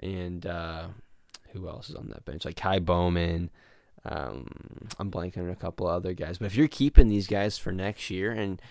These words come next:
if next year is gonna be a push that, that you, you, you guys are saying it's going to be the pushback for the championship, you know, Clay saying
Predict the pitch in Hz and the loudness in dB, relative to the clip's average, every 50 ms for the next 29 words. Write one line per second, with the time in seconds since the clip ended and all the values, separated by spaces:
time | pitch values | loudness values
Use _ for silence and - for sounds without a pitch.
0 | - - - - - 104 101 101 101 101 101 117 - - - - 101 101 107 120 | -20 -20 -10 -6 -6 -4 -2 -2 -2 -2 -2 -4 -4 -6 -6 -4 -2 -2 -2 -2
1 | - 60 95 92 87 101 101 101 95 - 95 98 - - - - - - - - | -2 -2 -4 -4 -4 -4 -4 -4 -2 -2 0 0 -2 -4 -4 10 12 12 12 12
2 | - - - - - - - - - - - - - - - - - - - - | 12 6 2 2 0 -2 -8 -8 -8 -8 -8 -10 -16 -20 -20 -18 -18 -18 -18 -8
3 | - - 98 92 92 - - - 101 101 107 104 110 107 104 - 107 110 104 104 | -4 -2 -2 -2 -2 -6 -8 -8 -6 -4 0 2 2 2 2 0 -2 -2 0 0
4 | 104 92 95 90 - - - 95 87 92 104 117 - - 104 101 - - 110 104 | 0 0 0 -2 -4 -4 -6 -4 -4 -4 -4 -4 -4 -6 -8 -8 -6 -4 -4 -2
5 | 110 107 101 98 104 95 98 - - - 113 - - - 90 85 98 - - - | -2 -2 -2 -2 -2 -4 -2 0 0 0 0 0 -4 -4 -4 -4 -4 -6 -8 -10
6 | - 95 92 - - 101 101 104 98 113 117 113 - 131 120 - 104 98 92 90 | -8 -8 -8 -6 -4 -4 -4 -4 -4 -4 -6 -4 -4 -4 -4 -2 -2 -2 -2 -4
7 | - - - 95 98 98 95 - - 95 92 92 95 92 90 | -4 -6 -4 -2 -2 -2 -2 -2 -2 -2 -2 -2 -2 -4 -4